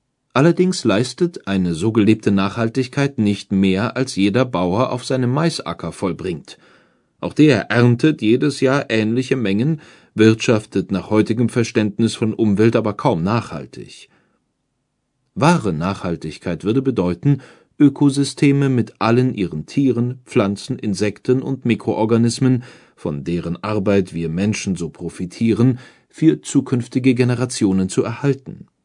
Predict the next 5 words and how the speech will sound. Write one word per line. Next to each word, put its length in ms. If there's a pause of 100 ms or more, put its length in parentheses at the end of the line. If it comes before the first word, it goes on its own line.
(840)
Für 160
Mitteleuropa 840
hieße 400
das, 320 (400)
Buchenurwälder 1300